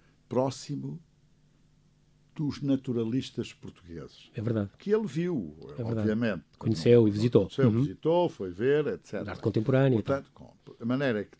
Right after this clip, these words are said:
Speaker 1: tudo isso é,
Speaker 2: Também achei.
Speaker 1: é um aspecto que nós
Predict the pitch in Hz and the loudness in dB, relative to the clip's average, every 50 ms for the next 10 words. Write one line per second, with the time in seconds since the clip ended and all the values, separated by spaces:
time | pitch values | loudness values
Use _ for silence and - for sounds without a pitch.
0 | _ - 156 151 117 110 113 120 123 131 123 - - - 139 139 - - - 127 | _ -10 -10 -8 -8 -6 -4 -4 -2 -4 -4 -6 -10 -12 -10 -10 -12 -14 -12 -10
1 | 123 120 123 123 123 127 131 131 131 131 - 101 107 113 127 120 - 110 90 - | -8 -6 -4 -4 -4 -4 -4 -6 -4 -4 -2 0 4 4 4 2 2 -2 -4 -4
2 | - 135 135 - 131 117 107 107 104 95 - - - 110 98 95 92 - _ _ | -6 -6 -6 -6 -8 -10 -8 -8 -8 -10 -10 -10 -8 -6 -6 -6 -8 -12 _ _
3 | - 117 - _ _ _ - 101 101 104 110 113 120 127 - 117 92 98 101 101 | -20 -20 -20 _ _ _ -14 -10 -8 -6 -4 -4 -6 -6 -8 -8 -8 -6 -4 -4
4 | 104 107 110 107 - - | -2 -2 -4 -6 -8 -14